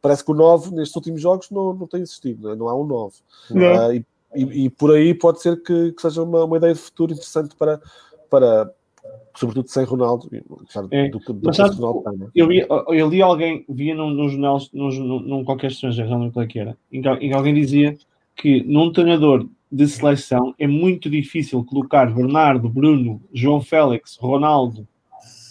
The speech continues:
Speaker 2: ah, e, e aquela malta toda a jogar junta com dois ou três técnicos, porque eles, todos eles na realidade são líderes, todos eles na realidade querem bola, todos eles na realidade têm, têm um modelos de jogo diferente das equipas dele. Não, não é uma tarefa fácil em dois ou três dias.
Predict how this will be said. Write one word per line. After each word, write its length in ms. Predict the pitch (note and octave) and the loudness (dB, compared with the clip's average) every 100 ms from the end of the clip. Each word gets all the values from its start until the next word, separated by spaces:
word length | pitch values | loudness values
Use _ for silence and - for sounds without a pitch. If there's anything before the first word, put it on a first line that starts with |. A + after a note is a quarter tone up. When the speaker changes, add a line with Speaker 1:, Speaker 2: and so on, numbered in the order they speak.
| - | -12
Speaker 2:
ah, 280 | C3 B2+ A#2+ | -4 -4 -4
e, 440 | - C#3+ B2 C3 D3 | -4 -4 -4 -4 -2
e 20 | |
aquela 240 | C#3+ D3+ | 2 4
malta 280 | D3 D3 C#3+ | 4 4 2
toda 400 | B2+ C#3 A#2 A#2+ D3 | 0 0 0 -2 -4
a 20 | |
jogar 460 | C3 C#3 D3+ C#3+ C3 | -2 2 4 4 2
junta 640 | A#2+ C3 C3+ C#3 D#3+ G3 - A#4+ - _ _ _ _ _ _ _ _ - - | 0 -2 -2 -8 -8 -8 -10 -10 -10 _ _ _ _ _ _ _ _ -14 0
com 160 | F3 | 2
dois 180 | E3+ E3+ | 6 6
ou 60 | E3+ | 6
três 200 | E3+ E3 | 4 2
técnicos, 240 | F#3 - _ | 0 -2 _
porque 180 | C#3 C#3 | -4 2
eles, 140 | E3+ | 2
todos 300 | E3+ G3 D3+ F3 | 4 2 2 4
eles 200 | G3 F#3+ | 4 6
na 100 | F#3+ | 4
realidade 380 | F#3+ F#3+ F#3+ | 4 6 4
são 180 | F#3+ F#3+ | 4 2
líderes, 260 | G3 D#3 D#3 | 4 2 -2
todos 240 | E3+ D3 | -4 -2
eles 180 | F3 D#3+ | -2 -2
na 80 | F3+ | -2
realidade 260 | E3+ E3+ E3+ | 0 0 0
querem 260 | E3+ E3+ | -4 -2
bola, 260 | E3+ D#3+ C3+ | 0 0 0
todos 220 | D#3 D3 | -2 -2
eles 140 | E3 E3 | -2 -2
na 80 | |
realidade 380 | D#3 D#3+ D#3+ D#3+ | -2 0 0 0
têm, 260 | E3+ E3 D#3 | -4 -8 -8
têm 240 | E3+ E3 | -8 -6
um 60 | D#3+ | -6
modelos 240 | D#3 E3 | -2 -2
de 60 | D3 | 0
jogo 160 | E3 D#3+ | 0 0
diferente 320 | D#3 E3 D#3 | -4 -4 -4
das 140 | D3+ | -6
equipas 320 | D#3 D3+ D#3+ | -6 -8 -6
dele. 280 | D#3 C#3+ C#3+ C3+ | -2 0 -2 -4
Não, 160 | D#3+ | -6
não 160 | E3+ F3 | -2 0
é 40 | |
uma 140 | F#3 F#3 | 0 0
tarefa 320 | F3+ F3+ F3+ | 0 -2 -2
fácil 520 | - E3 D#3+ F3 F3+ _ _ _ _ - | 0 0 0 -8 -10 _ _ _ _ -6
em 120 | E3+ | 0
dois 120 | E3 | 2
ou 60 | E3 | 2
três 220 | E3 E3+ | 0 0
dias. 260 | E3+ B2+ | 0 -4